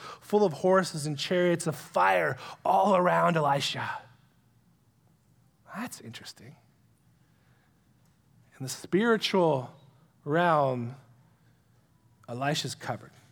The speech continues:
Elisha doesn't need to be afraid. Why? 'Cause he has Yahweh. And so I just, that's one of my prayers for us. Open my eyes, Lord. Let me see your power and your reality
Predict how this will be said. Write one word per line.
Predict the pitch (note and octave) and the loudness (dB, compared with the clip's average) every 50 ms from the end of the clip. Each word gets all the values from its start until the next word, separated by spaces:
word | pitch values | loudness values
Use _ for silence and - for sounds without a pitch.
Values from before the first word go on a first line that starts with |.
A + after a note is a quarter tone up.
| _ _ _ _ _ _ _ _ _ _ _ - | _ _ _ _ _ _ _ _ _ _ _ -8
Elisha | C3 C3+ C#3+ C#3+ C#3 C#3+ C#3+ | -4 -2 0 -2 -2 -2 -4
doesn't | C3+ C3+ B2 C3 B2 | -4 -4 -4 -4 -6
need | A#2+ B2 B2+ B2+ | -6 -6 -6 -6
to | A#2+ | -8
be | A#2 A#2 A2+ | -8 -8 -8
afraid. | A2+ - - G#2+ G#2 G#2+ G2+ - - - - - | -8 -10 -12 -12 -12 -14 -14 -18 -20 -20 -16 -12
Why? | A#2+ A#2 A#2 B2 C3+ D3 F#3+ A#3 - - - - _ _ _ - | -8 -6 -4 -4 -4 -4 -4 -8 -12 -18 -20 -20 _ _ _ -16
'Cause | - D3 C#3 - | -14 -14 -10 -8
he | D#3+ E3 | -8 -8
has | D#3+ - C#3 B2+ B2 B2+ C3 B2 - - _ _ _ _ _ _ _ _ - | -8 -8 -10 -10 -10 -10 -12 -14 -16 -20 _ _ _ _ _ _ _ _ -20
Yahweh. | - C#3 C#3+ D3 D3 C3+ A2+ A#2 - - - _ _ _ _ _ _ _ _ _ _ _ _ _ _ _ _ _ _ _ _ _ _ _ _ _ _ _ _ _ _ _ _ _ _ _ _ _ _ _ - | -18 -14 -12 -12 -12 -14 -16 -18 -20 -20 -20 _ _ _ _ _ _ _ _ _ _ _ _ _ _ _ _ _ _ _ _ _ _ _ _ _ _ _ _ _ _ _ _ _ _ _ _ _ _ _ -4
And | C#3 | 0
so | C3+ G3+ | 2 2
I | C#4 | 2
just, | F4 - - - | 2 0 0 2
that's | F#3 G#3 - | 2 2 2
one | F4 D4+ | 2 2
of | A#3+ | 2
my | G3 | 2
prayers | - F3 E3 F3 - | 2 2 2 2 0
for | - C#3 | -2 -4
us. | A#2+ B2 C#3+ G3 - - - - - - - _ - | -2 0 0 0 -2 -6 -14 -20 -20 -20 -20 _ -4
Open | D#3 F3 G3 - A#3+ A#3 A#3 A#3 A#3 A#3+ B3+ - - - - _ _ | -2 -2 0 0 -2 -2 0 0 -2 -2 -6 -8 -16 -20 -20 _ _
my | - C#3+ D#3 E3 F3 F3+ E3 - - | -6 -4 -2 0 0 0 -2 -4 -8
eyes, | C3+ C3+ C#3 D3 C#3+ C#3+ D3 D3 C#3+ C3+ C3+ - - _ _ _ _ _ _ | -10 -8 -6 -6 -4 -2 -2 -2 -2 -4 -6 -10 -14 _ _ _ _ _ _
Lord. | C3 A#2+ G#2 F#2+ E2+ - - - _ _ _ _ _ _ _ _ _ _ _ _ _ _ _ _ _ _ _ _ _ - | -20 -20 -20 -20 -20 -20 -20 -20 _ _ _ _ _ _ _ _ _ _ _ _ _ _ _ _ _ _ _ _ _ -16
Let | D#3 E3+ | -12 -8
me | F#3 F#3+ F#3 | -6 -6 -6
see | - - - - - F3 E3+ E3 D#3+ D3 C3+ A#2+ A#2 A#2+ - _ _ _ _ _ _ _ _ _ _ _ _ _ _ _ _ _ _ _ _ _ _ _ _ _ | -6 -8 -12 -10 -8 -6 -6 -4 -4 -4 -6 -6 -10 -14 -20 _ _ _ _ _ _ _ _ _ _ _ _ _ _ _ _ _ _ _ _ _ _ _ _ _
your | C3+ C3+ C3+ | -10 -10 -10
power | - - - C#3 B2+ C3+ C3+ C3 C3 | -10 -8 -8 -6 -4 -2 -2 -2 -2
and | B2+ A#2 A2+ A#2 | -4 -6 -6 -6
your | A#2+ C3 C#3 | -6 -6 -4
reality | C3+ D3 C#3 C3 A#2+ A2+ A2 A2 G#2+ G#2+ G#2+ G#2+ G#2+ | -4 -4 -4 -4 -4 -6 -8 -8 -10 -12 -12 -14 -16